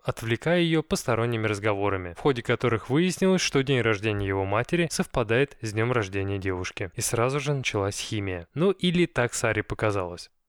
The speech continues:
На самом деле их встреча не была ни несчастным случаем, ни совпадением. Адольфо Костанца уже давно наблюдал за Жилберто Сосой, пытаясь найти его слабое место.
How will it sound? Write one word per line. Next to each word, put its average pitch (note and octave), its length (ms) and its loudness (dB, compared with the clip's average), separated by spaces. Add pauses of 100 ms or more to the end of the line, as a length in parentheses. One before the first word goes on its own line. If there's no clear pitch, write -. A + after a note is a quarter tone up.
(140)
На A2+ 160 0
самом D#3+ 340 2
деле D#3 320 2
их D3+ 140 -6
встреча B2 440 0
не A#2 120 2
была G#2+ 260 2
ни A#2+ 120 0
несчастным D#3 520 2
случаем, B2+ 640 0
ни A2 100 2
совпадением. G2 800 -2
Адольфо A2+ 480 0
Костанца D3 640 0
уже A2+ 260 0
давно G#2 320 0
наблюдал D3 540 0
за A#2+ 180 0
Жилберто A2 540 2
Сосой, G2+ 500 -2
пытаясь A#2 460 -2
найти G#2 260 -2
его C3 180 2
слабое A2 440 0
место. G2+ 400 -4